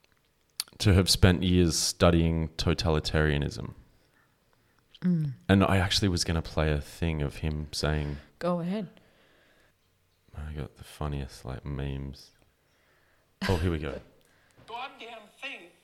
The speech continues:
Speaker 3: that can be done to me to make me allow the government to compel my speech. That's not happening.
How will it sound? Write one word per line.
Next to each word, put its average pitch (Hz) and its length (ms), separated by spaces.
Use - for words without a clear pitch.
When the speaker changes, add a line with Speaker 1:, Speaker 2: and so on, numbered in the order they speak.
Speaker 3:
that - 100
can 196 140
be 170 200
done 294 280
to - 80
me 131 220
to 214 140
make 202 360
me 202 200
allow 208 480
the 170 100
government 233 560
to 247 100
compel 220 480
my 170 100
speech. - 640
That's 269 320
not 220 240
happening. 285 500